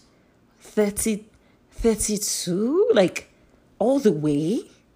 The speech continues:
What happened? What happened to fourteen or fifteen or ten or eleven? Thirty-two? Like, it's bothering me. That's almost forty.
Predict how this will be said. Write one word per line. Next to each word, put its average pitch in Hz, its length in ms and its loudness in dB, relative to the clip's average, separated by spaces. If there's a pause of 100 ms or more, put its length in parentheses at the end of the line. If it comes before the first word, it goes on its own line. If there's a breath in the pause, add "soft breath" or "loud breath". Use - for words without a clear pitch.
(180)
What 202 260 0
happened? 190 580 -2 (640 soft breath)
What 339 120 0
happened 359 160 -2
to 269 80 -2
fourteen 196 400 -2
or 202 60 0
fifteen 196 420 -4
or 190 80 -2
ten 185 480 -6 (460 soft breath)
or - 140 0
eleven? 190 580 -2 (260)
Thirty-two? 180 1120 -2
Like, 156 220 2 (320 loud breath)
it's 254 140 0
bothering 185 680 6
me. 160 80 4
That's 285 180 2
almost 302 280 2
forty. 254 360 0